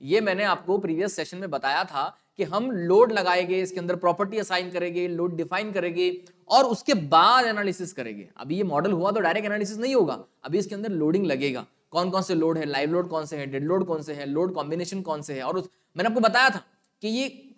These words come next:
लोड लगाने के लिए कौन कौन से आईएएस कोड की हमें जरूरत पड़ती है, ये भी शायद आपने कल देखा होगा।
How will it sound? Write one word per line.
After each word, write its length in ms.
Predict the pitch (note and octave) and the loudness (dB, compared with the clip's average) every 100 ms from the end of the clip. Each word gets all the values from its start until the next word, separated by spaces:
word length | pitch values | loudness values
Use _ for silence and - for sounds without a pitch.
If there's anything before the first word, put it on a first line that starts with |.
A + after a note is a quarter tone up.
| F3 | -2
लोड 320 | D#3+ G3 B3+ | 6 6 6
लगाने 360 | G3+ F3+ G#3 B3 | 4 2 2 0
के 100 | A3+ | -4
लिए 140 | C4 | -4
कौन 260 | G#3 G3+ A3 | -2 -2 -2
कौन 220 | A#3 A3+ | -6 -6
से 240 | - C4+ | -6 -8
आईएएस 440 | - E3+ G3+ A#3+ - | -4 -2 -2 -4 -2
कोड 260 | A3+ B3 | 0 0
की 100 | B3+ | 0
हमें 200 | A#3+ B3 | 0 0
जरूरत 260 | G#3 G3 F3+ | 2 0 0
पड़ती 260 | D3 B2+ | -2 -4
है, 180 | A#2 A2 | -12 -6
ये 100 | D#3+ | -4
भी 120 | G3 | -4
शायद 180 | G#3 G#3 | -4 -4
आपने 180 | G3+ G#3+ | -4 -2
कल 160 | G#3+ G#3+ | -2 2
देखा 240 | A#3+ A3 | 2 2
होगा। 240 | D3 A2+ | -2 -4